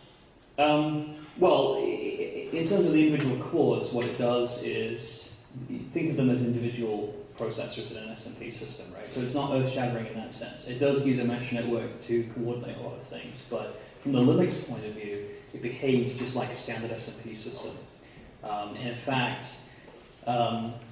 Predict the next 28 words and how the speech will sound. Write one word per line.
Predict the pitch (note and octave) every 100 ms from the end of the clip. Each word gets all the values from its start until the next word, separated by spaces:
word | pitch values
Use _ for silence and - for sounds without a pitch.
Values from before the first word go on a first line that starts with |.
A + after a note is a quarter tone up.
| - - -
what | C3 C#3
I | C3 D3
would | -
think, | - - - - -
so | - C#3+
the, | B2 B2+
the | C3
very | C3+ C#3
long | C3
instruction | C3 - C3 C3+ C3
word | C3
format | C3 B2+ B2+
they | B2
use, | B2+ B2+ B2 - - - - -
um, | A2+ A#2 A#2 A#2+ A#2+
you | A#2+
know, | A#2 - - - - - - -
it's | B2
a | C3+
three-stage | C#3 C#3+ C3+ C3 -
pipeline. | C3 B2 B2+ B2 B2
It, | - -
it, | A2+
they, | B2 B2+ B2 -
they, | A#2+ B2
they | - A#2+
basically | B2 B2 B2 A#2
split | - C3+ B2+ B2+